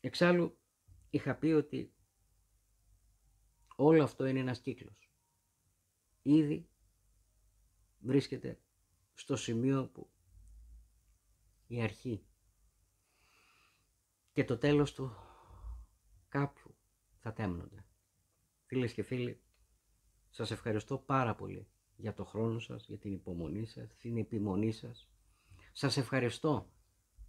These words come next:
που με ανέχεστε. Σας ευχαριστώ για την υποστήριξη, για την επιμονή,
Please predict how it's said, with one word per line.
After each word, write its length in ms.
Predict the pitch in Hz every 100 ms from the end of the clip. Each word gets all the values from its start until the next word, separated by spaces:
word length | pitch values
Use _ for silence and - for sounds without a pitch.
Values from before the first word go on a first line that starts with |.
| - - _ _ _ _
που 100 | 117
με 120 | 113
ανέχεστε. 680 | 110 120 - 135 - 170 175 _ _ _ _ _ _ _ _ _ _ _ _ _
Σας 240 | - 120
ευχαριστώ 520 | 131 135 120 - 160
για 180 | 160 143
την 140 | 131 113
υποστήριξη, 840 | 110 104 - 139 117 - - 104 - _ _ _ _ _ _ _ _
για 180 | - 123
την 160 | 127 113
επιμονή, 800 | 110 107 107 107 127 131 90